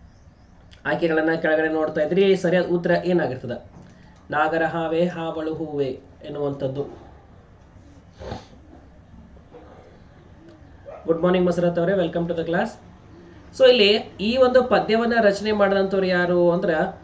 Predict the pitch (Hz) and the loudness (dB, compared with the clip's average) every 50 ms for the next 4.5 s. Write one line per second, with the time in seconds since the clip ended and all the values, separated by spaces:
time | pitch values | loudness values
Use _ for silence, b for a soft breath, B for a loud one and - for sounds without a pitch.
0 | - - - - - 151 151 165 170 196 202 196 180 165 160 170 175 170 - - | -20 -20 -14 -6 -4 -2 0 0 2 2 2 2 2 2 2 2 2 0 0 -2
1 | 175 165 151 135 135 127 131 127 - - 117 110 - - - 143 143 143 - 180 | -2 0 0 0 -2 -2 -4 -6 -6 -6 -8 -8 -10 -12 -12 -12 -10 -8 -4 -2
2 | 165 151 147 139 135 - - 185 196 208 220 - - 175 170 151 147 139 143 143 | -2 -2 -2 -4 -6 -6 -4 -4 -2 -2 -2 -2 -2 -2 -2 -2 -6 -6 -6 -6
3 | 135 135 131 123 123 110 - 120 - - 151 143 147 165 175 165 156 151 147 156 | -4 -4 -4 -6 -8 -8 -10 -10 -10 -6 -6 -6 -2 -2 0 0 0 -2 -4 -8
4 | 156 - 170 151 147 165 196 220 226 B | -8 -8 -8 -8 -4 -4 -4 -4 -4 B